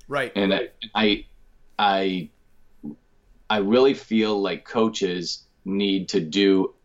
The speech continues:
Speaker 2: a much be-, better job of praising the effort from
Speaker 1: Mm-hmm.
Speaker 2: kids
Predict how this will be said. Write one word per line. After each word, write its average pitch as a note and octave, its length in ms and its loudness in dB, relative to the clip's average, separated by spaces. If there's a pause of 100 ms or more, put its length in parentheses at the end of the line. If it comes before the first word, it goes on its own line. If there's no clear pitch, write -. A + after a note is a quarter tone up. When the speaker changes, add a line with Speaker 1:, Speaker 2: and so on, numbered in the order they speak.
Speaker 2:
a F2+ 220 -4
much F2+ 420 -2 (220)
be-, G#2+ 80 0 (260)
better G2 260 4
job F2+ 480 0
of E2 260 -6
praising F2+ 840 0
the D#2+ 320 -8
effort - 420 -2
from A2+ 300 2
Speaker 1:
Mm-hmm. - 60 -10
Speaker 2:
kids A#2+ 360 -2